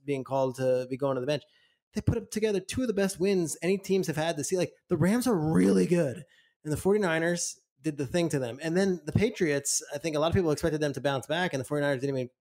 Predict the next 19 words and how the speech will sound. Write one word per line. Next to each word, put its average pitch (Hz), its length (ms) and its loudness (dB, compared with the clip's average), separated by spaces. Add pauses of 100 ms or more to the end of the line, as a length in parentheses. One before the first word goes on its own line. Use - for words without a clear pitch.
make 143 220 -6
it - 80 -16
close. 160 300 0
So 135 140 2 (440)
I 151 80 2
think 190 240 0
they 226 80 4
have 180 240 2
their 156 140 4
identity 135 380 2
for 123 160 -4
sure, 127 240 0
and 127 100 -2
that's 147 120 -2
a 156 60 -4
great 143 300 2
word 127 260 -2
to 117 100 -10
use. 131 480 -2